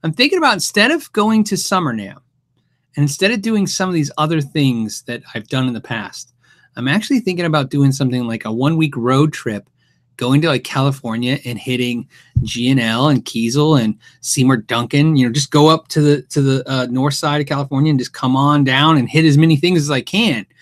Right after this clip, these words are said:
right? Maybe a couple interesting stores, a couple interesting places, uh, and make a whole trip out of it,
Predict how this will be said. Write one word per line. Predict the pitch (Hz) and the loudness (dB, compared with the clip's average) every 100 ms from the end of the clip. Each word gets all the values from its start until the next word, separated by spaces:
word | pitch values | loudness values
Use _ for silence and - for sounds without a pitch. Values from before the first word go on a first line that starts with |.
| - _ - | -20 _ -2
right? | 139 185 208 _ _ - | 0 0 -2 _ _ -2
Maybe | 147 156 | 0 0
a | |
couple | 170 151 | -2 -2
interesting | 139 139 139 | -2 0 0
stores, | 135 - 165 185 190 185 | 0 0 4 6 4 2
a | 143 | -6
couple | 139 131 | -8 -6
interesting | 135 - 131 | -6 -6 -8
places, | 127 165 180 226 220 - - - 139 | -6 -6 -4 -6 -6 -10 -20 -10 -2
uh, | 139 135 147 | 0 0 0
and | 156 | 0
make | 175 | 0
a | 143 | 0
whole | 196 196 | 2 2
trip | - 311 | 2 2
out | 165 131 | 4 2
of | 107 | 0
it, | 101 | -8